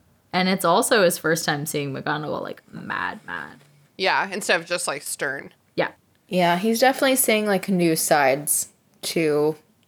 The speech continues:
Speaker 3: his professors that he's not seen before, and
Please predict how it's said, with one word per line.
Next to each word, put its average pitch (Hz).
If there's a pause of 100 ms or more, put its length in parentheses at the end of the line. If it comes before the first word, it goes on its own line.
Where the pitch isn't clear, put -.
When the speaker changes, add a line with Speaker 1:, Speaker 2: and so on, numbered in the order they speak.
(240)
Speaker 3:
his 170
professors 147
that 151
he's 156
not 131
seen 76
before, 135
and 143